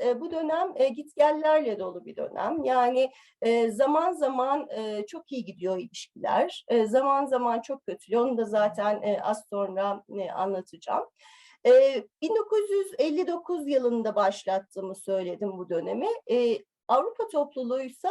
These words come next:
bin-, bin dokuz yüz elli yedi yılında Roma Anlaşması ile kuru-, kuruluyor. Türkiye daha en başından bu projenin bir parçası olmak istiyor ve,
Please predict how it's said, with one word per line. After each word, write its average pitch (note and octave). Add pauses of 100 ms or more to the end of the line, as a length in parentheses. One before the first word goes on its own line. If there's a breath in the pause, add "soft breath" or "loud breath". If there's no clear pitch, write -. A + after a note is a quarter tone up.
bin-, D4+
bin D4
dokuz D4+
yüz D4
elli C#4+
yedi D4+
yılında C#4
Roma D4
Anlaşması F#3
ile E3+
kuru-, E3+ (140)
kuruluyor. F3 (400 loud breath)
Türkiye G4
daha F#4+
en G#4+
başından C4+
bu D#4+ (120)
projenin C#4
bir D4+
parçası D4
olmak F#3
istiyor -
ve, D4+